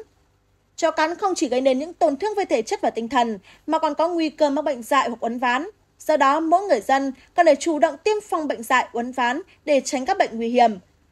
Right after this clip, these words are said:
Nếu không may bị chó mèo tấn công, đặc biệt nếu nuôi chó cần phải tiến hành xích, nhốt hoặc đeo dọa mõm. Bên cạnh đó, tránh để con vật chạy rông và ngoài ra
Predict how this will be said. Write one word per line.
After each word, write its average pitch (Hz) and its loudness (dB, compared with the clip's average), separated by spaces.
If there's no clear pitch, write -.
Nếu 277 6
không 311 -2
may 285 2
bị 262 -6
chó 285 -4
mèo 349 -2
tấn 269 -6
công, 330 2
đặc 339 2
biệt 320 4
nếu 320 6
nuôi 427 2
chó 339 -2
cần 339 -2
phải 240 -2
tiến 294 -6
hành 285 -4
xích, 339 -6
nhốt 311 4
hoặc 285 -8
đeo 262 2
dọa 240 -4
mõm. 240 -4
Bên 403 -4
cạnh 370 -2
đó, 269 2
tránh 370 0
để 370 6
con 392 -4
vật 330 2
chạy - -4
rông 285 0
và 330 -2
ngoài 330 0
ra 403 -2